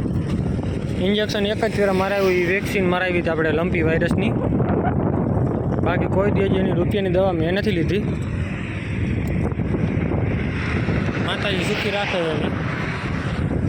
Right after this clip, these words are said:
આપણે માતાજી સુખી છે. આ પણ જોઈ લ્યો, આજે આખા દિવસ ચૈરી નથી. અત્યારે સાડા દસ, અગિયાર વાગી ગયા છે.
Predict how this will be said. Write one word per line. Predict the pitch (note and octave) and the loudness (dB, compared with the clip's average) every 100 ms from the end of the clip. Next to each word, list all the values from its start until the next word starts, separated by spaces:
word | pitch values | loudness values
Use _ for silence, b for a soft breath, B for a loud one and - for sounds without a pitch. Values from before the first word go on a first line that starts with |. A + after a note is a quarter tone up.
| - - - - - - - - - - F3 | 0 -2 -2 -2 -2 -2 -2 0 0 0 0
આપણે | F#3 F3+ | 0 0
માતાજી | G3 G#3 F#3 F3+ | 0 0 0 0
સુખી | G#3 G3+ E3 | 0 0 0
છે. | E3 | 0
આ | F3+ F#3+ | 0 0
પણ | F3+ F3+ | 2 2
જોઈ | F#3 | 2
લ્યો, | D3+ C3+ - - - - - - - - - - - - - - - - - C#3+ | 2 0 0 0 -2 -4 -2 -2 -2 -4 -6 -4 -2 -2 0 0 0 0 -2 -2
આજે | E3 F3+ F3+ | 0 0 0
આખા | F#3+ A3 G3 | -2 -2 0
દિવસ | G3 F#3 | 2 2
ચૈરી | F3+ F3 E3 | 2 2 0
નથી. | F3 D#3 D3 - - - - - - - - | 0 -2 -2 -4 -6 -6 -6 -6 -10 -10 -8
અત્યારે | - D#3 D3 | -4 -2 0
સાડા | E3+ E3+ | -2 0
દસ, | E3 E3 | 0 0
અગિયાર | E3+ F#3 F3 | 2 2 2
વાગી | F3+ F3 D3+ | 0 -2 -2
ગયા | C#3 | 0
છે. | D3 | -2